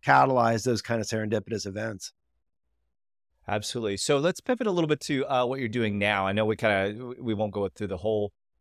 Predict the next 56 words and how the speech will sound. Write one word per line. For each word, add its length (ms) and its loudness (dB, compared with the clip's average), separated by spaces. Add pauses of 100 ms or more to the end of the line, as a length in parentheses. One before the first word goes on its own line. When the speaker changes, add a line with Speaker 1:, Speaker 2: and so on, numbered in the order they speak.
(140)
Speaker 2:
background 280 2
'cause 120 -2
I 60 6
also 200 0
wanna 120 -4
get 100 -4
to 100 -8
the 80 -4
book 240 0
a 60 -10
bunch, 320 -6
but 120 -4 (300)
so 180 0
it 80 -2
sounds 280 6
like 280 4 (160)
you're 180 0
doing 300 4
some 160 2
investing, 760 2
you're, 200 -2 (120)
you're 220 -8
getting 240 0
really 240 2
into 140 2
A-, 320 2
A 220 4
I. 480 2 (340)
I 120 2
think, 520 -2
um, 400 2
what's, 320 0
I 80 0
guess 180 -6
we 80 -8
could 80 -4
start 180 0
with 120 0
the 100 -4
A 100 4
I 140 2
stuff 320 -2
because 300 -2
it's 80 -2
so 160 2
Speaker 1:
Yeah. 140 8
Speaker 2:
hot 180 4
right 120 0
now 160 2
with 140 0
the 240 -2 (220)
Chat 300 4
G 180 -2
P 120 -4
T 600 0
and, 240 -2